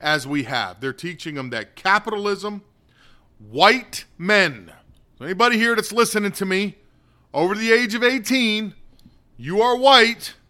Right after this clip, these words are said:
that's you, are the problem.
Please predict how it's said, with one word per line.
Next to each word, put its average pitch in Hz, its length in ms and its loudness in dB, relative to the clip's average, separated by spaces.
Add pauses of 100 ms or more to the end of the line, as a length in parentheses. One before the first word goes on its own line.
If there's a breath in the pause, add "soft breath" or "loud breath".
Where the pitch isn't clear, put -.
(120)
that's 135 300 -6
you, 220 400 2 (2250)
are 160 140 0
the 147 80 -12
problem. 107 500 -6